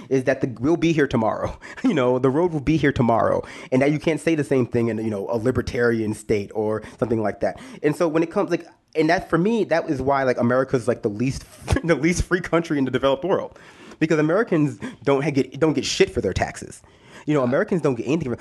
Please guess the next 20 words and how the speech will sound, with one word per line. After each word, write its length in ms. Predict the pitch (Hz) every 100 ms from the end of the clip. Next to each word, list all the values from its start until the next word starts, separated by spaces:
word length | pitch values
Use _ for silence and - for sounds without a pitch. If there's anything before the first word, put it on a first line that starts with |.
| -
Look 100 | 160
at, 80 | 233
we 120 | 190
look 160 | 160 285
at 140 | 240
where 180 | 156 165
we 160 | 165 -
are 240 | 120 127
compared 440 | 139 127 135 135 -
to 200 | 147 123
the 140 | 113
rest 260 | 110 123 135
of 80 |
the 80 | 120
developed 400 | 117 110 117 -
world 300 | 107 113 113
in 80 | 120
our 140 | 101 -
covid 340 | - 147 98
response, 460 | 90 - 78 -